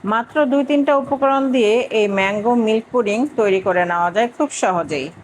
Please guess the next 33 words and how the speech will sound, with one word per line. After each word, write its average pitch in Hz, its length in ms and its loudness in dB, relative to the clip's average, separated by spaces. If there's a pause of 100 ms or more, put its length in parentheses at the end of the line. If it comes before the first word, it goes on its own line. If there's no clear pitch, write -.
(800)
আমের 262 400 0
সিজন 302 280 0 (120)
থাকতে 269 240 -4 (100)
থাকতে 262 240 -2 (140)
বাড়িতে 214 300 0 (200)
একবার 226 280 0 (100)
হলেও 233 340 2 (320)
এই 202 80 2 (140)
ম্যাঙ্গো 220 340 0 (100)
মিল্ক 262 260 2
পুডিংটা 247 420 0 (200)
ট্রাই 208 180 0 (100)
করে 196 160 0
দেখতে 180 300 -4
পারেন। 160 300 -4 (600)
আমি 285 160 0 (100)
তো 320 60 2 (140)
প্রায়ই 254 420 0 (200)
এই 220 80 2 (100)
ম্যাঙ্গো 220 300 -2 (100)
মিল্ক 226 260 0
পুডিং 233 240 0 (260)
বাড়িতে 208 300 -2 (100)
তৈরি 196 280 2
করে 170 240 0
থাকি। 165 280 -8 (1040)
এই 262 80 0 (200)
আমের 240 280 0
পুডিংটা 247 400 0 (100)
তৈরি 240 280 2
করার 226 280 0
জন্য 202 180 0 (320)
আমার 208 200 0